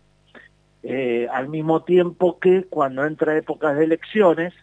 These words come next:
se modera ese discurso. Consecuencia, Argentina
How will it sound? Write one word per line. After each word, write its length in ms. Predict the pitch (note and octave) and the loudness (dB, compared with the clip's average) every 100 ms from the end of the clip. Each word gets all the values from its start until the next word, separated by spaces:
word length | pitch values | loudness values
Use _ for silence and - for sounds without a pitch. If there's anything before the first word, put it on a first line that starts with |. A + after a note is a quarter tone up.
| _ _ _ _ _ - | _ _ _ _ _ -8
se 80 | C#3+ | -6
modera 460 | C3+ C3+ C#3+ C#3 | -4 -2 0 0
ese 180 | A#2+ C3 | -2 -2
discurso. 720 | A2+ - A#2+ G2+ F#2+ - F#2+ _ _ _ _ _ - | -4 -4 -6 -4 -6 -10 -10 _ _ _ _ _ -4
Consecuencia, 960 | C#3+ - F3 A#3+ F3+ A2+ - A#2 G#2 _ _ _ _ _ - - _ _ _ _ | -4 -2 -2 2 2 0 -6 -6 -6 _ _ _ _ _ -20 -20 _ _ _ _
Argentina 920 | F3+ E3+ - A3+ - C#4 D3 C3 C#3+ | 2 2 2 -2 -4 -6 -4 -4 -6